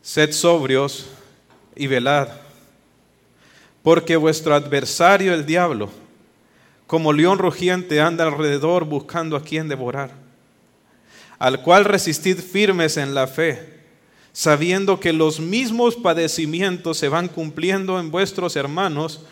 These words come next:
en todo el mundo. Mas el Dios de toda gracia, que nos llamó a su gloria eterna en Jesucristo, después de que hayáis padecido un poco de tiempo, él mismo os perfeccione, afirme,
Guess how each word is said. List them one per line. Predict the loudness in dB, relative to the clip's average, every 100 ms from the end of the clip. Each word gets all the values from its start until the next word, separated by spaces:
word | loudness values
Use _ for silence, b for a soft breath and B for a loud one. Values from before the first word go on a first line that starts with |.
| B B B
en | -6 -2
todo | 0 2
el | 2
mundo. | 0 2 0 0 -6 -20 -20 _ _ _ _ _ _ _ b b b _
Mas | -2 0 2
el | 0 -2 0
Dios | 6 6 6 2 -6 -14 -20 -20 b b
de | -2
toda | 2 4 4
gracia, | 6 4 2 -4 -10 -14 -20 b b b b
que | 0
nos | 2 2 4
llamó | 4 4 4 6
a | 4
su | 4 0
gloria | 4 6 6 4
eterna | 2 2 2 0 -2
en |
Jesucristo, | -2 -4 -4 -4 -4 -4 -10 -12 -14 -20 _ B B B B
después | 2 2 2 4 6 6
de | 4
que | 6
hayáis | 8 8 6
padecido | 2 0 0 -2 0 2
un | 2 4
poco | 2 4
de | 2
tiempo, | 2 0 -2 -2 0 -2
él |
mismo | 0 -4 -2 -2
os | -2 -2
perfeccione, | 0 0 0 -4 -2 0 0 -2 -6 B B B B
afirme, | 0 0 0 0 2 0 -2 -6